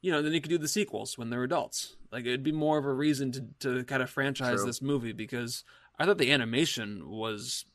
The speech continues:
Speaker 1: stunning. I thought it was
Speaker 2: Mm-hmm.
Speaker 1: a very well animated movie, 'cause you, you haven't seen the characters look like this. They kinda look like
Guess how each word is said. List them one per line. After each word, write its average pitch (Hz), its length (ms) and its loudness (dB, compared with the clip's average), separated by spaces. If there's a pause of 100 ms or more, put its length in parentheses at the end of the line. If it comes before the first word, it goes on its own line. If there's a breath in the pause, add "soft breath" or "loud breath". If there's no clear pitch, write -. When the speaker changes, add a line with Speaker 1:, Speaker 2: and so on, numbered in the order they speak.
(120)
Speaker 1:
stunning. 143 480 0 (260)
I 156 80 -2
thought 170 120 2
it - 20 4
was 110 140 0
Speaker 2:
Mm-hmm. 120 180 -10 (240)
Speaker 1:
a 131 100 0
very 139 420 6
well 135 340 6
animated 120 500 -4
movie, 113 400 -6 (480 soft breath)
'cause 117 180 -10
you, 135 260 -6
you 151 160 -4
haven't 151 220 2
seen 135 460 -2
the 113 100 -8
characters 123 480 -2
look 143 180 -4
like 104 220 -8
this. 92 160 -16
They 107 160 -10
kinda 120 240 -8
look 113 220 -12
like 110 200 -6